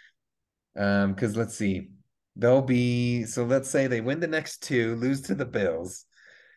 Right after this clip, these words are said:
So they'll be eleven and five going into the Ravens game. Let's see the Ravens schedule. Ravens got the Browns this Saturday.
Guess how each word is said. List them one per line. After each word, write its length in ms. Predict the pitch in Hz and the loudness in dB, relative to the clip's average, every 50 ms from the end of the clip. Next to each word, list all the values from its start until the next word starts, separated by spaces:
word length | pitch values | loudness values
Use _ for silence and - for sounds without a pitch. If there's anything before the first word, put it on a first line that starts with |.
| _ _ | _ _
So 180 | - - 113 | -4 -2 2
they'll 160 | 107 120 127 127 | 4 4 4 4
be 140 | 127 123 | 4 2
eleven 680 | 110 101 98 98 104 113 120 131 131 131 147 147 147 147 | 2 2 0 0 2 2 2 2 2 0 -2 -4 -4 -4
and 240 | 120 120 110 104 101 | -6 -6 -6 -8 -8
five 640 | - - - 120 101 87 82 78 76 76 85 90 - - - _ _ _ _ _ _ _ _ _ _ | -6 -2 0 2 2 2 0 -2 -4 -6 -8 -12 -14 -18 -20 _ _ _ _ _ _ _ _ _ _
going 300 | - 113 110 113 113 113 | 0 2 2 4 2 2
into 240 | 113 117 110 101 120 | 0 0 0 -2 -4
the 140 | 107 107 104 | -4 -2 -2
Ravens 500 | 101 104 107 107 104 92 92 - - - | 0 0 0 0 0 -2 -4 -8 -12 -14
game. 320 | - - 90 90 92 - - - _ _ _ _ _ _ _ _ _ _ _ _ _ _ _ _ _ _ _ _ _ _ _ _ _ _ _ _ _ _ _ _ - | -14 -14 -14 -16 -16 -18 -20 -20 _ _ _ _ _ _ _ _ _ _ _ _ _ _ _ _ _ _ _ _ _ _ _ _ _ _ _ _ _ _ _ _ -8
Let's 240 | 98 104 110 107 - | -4 -4 -4 -4 -6
see 840 | - - - 131 123 117 113 110 107 104 104 104 104 101 101 - - _ _ _ _ _ _ _ _ _ | -10 -10 -6 -2 -2 0 0 0 0 0 0 0 0 -2 -4 -6 -12 _ _ _ _ _ _ _ _ _
the 120 | - 104 101 | -6 -4 -2
Ravens 520 | 95 101 110 110 113 104 101 90 85 - - | 0 2 2 2 2 0 -2 -2 -4 -8 -12
schedule. 580 | - - - - 87 95 - - - - - - - - - _ _ _ _ _ _ _ _ _ _ _ _ _ _ _ _ _ | -14 -14 -14 -14 -14 -16 -16 -16 -14 -16 -16 -18 -20 -20 -20 _ _ _ _ _ _ _ _ _ _ _ _ _ _ _ _ _
Ravens 480 | - 107 117 127 127 135 139 131 120 123 | -2 2 2 4 4 2 2 0 0 0
got 300 | - 117 120 117 - - | 0 0 0 0 -2 -6
the 60 | 117 | -8
Browns 920 | 101 101 104 120 117 120 117 117 113 104 98 95 95 95 95 - - - | -8 -6 -4 -2 0 2 2 2 2 2 2 0 0 -2 -4 -8 -12 -8
this 220 | - 107 110 107 | -4 -2 -2 -2
Saturday. 1040 | - - - 135 117 101 98 95 92 95 98 92 92 90 90 90 95 101 110 123 - | -2 -2 2 2 4 4 4 2 0 0 -2 -2 -2 -2 -2 -4 -4 -6 -6 -8 -12